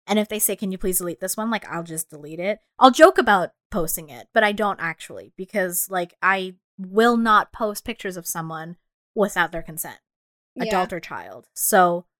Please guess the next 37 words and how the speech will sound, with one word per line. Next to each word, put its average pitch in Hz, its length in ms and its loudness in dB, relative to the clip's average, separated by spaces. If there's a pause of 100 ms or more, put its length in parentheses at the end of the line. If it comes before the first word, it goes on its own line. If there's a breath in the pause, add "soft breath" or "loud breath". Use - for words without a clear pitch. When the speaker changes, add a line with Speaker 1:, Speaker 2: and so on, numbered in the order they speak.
(500)
Speaker 1:
but 233 140 2
anyway, 262 340 4
getting 226 280 -2
back 240 200 2
to 226 100 -6
this 196 160 -8
dude. 175 320 -6 (220)
So 247 580 6
Speaker 2:
Oh, 262 120 2
yes. 220 540 -2
Fun, 294 140 2
Speaker 1:
during 339 380 6
Speaker 2:
fun - 80 -4
time. 240 300 -8 (220)
<laughs> 349 240 -8
Speaker 1:
during 403 300 2
our 370 160 0
initial 254 420 0
conversation 185 1120 -8 (380)
in 208 360 -2
the, 190 680 -10 (360)
like, 175 200 -6 (200)
common 220 380 0
area 165 340 -12
in 170 80 -10
the 160 60 -12
hospital, 160 520 -12
he 214 200 -8
had 294 320 4
mentioned 208 640 -4 (460)
that 196 460 2 (100)
he's 214 160 -4
always 220 340 -2
had 247 200 -6
bad 208 220 -4
luck 190 240 -8
with - 120 -12